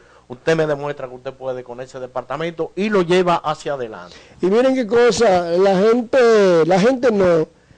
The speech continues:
Speaker 2: hay personas que indican que el Cuerpo de Bomberos de San Cristóbal se está descacarando.
Speaker 1: Bueno, eh, tenemos la situación del cuartel, que es una edificación que se hizo en los
Speaker 2: No,
Speaker 1: años.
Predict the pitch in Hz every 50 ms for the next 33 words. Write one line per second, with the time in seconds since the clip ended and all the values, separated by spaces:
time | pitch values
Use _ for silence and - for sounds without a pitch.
0 | _ _ - - 185 202 254 285 277 220 269 262 214 196 - - 220 208 196 202
1 | 190 160 - - 190 185 180 170 196 226 220 185 190 190 180 175 165 - - 185
2 | 175 160 143 - 208 233 247 226 254 247 226 214 196 185 208 214 208 202 185 165
3 | 185 180 185 180 175 165 143 185 180 180 175 - 185 165 185 175 180 190 185 -
4 | - - - 190 180 165 - - 160 143 135 135 135 143 147 143 139 - _ _
5 | _ _ _ _ _ _ _ _ - - _ _ _ _ _ _ _ _ _ -
6 | - - - - - - - - - - - - - - 190 196 180 147 110 -
7 | - _ _ - 131 135 135 135 135 131 - - 147 156 180 208 208 196 190 190
8 | 175 - 175 170 - 175 156 - - 170 170 180 175 165 160 156 151 - - 143
9 | 135 - - 170 170 156 - - 131 131 - - 147 151 156 156 156 160 156 151
10 | 151 151 147 147 135 123 151 147 135 139 135 - 156 156 156 151 143 131 - 139
11 | 131 139 156 170 - - 135 135 123 123 123 185 196 240 247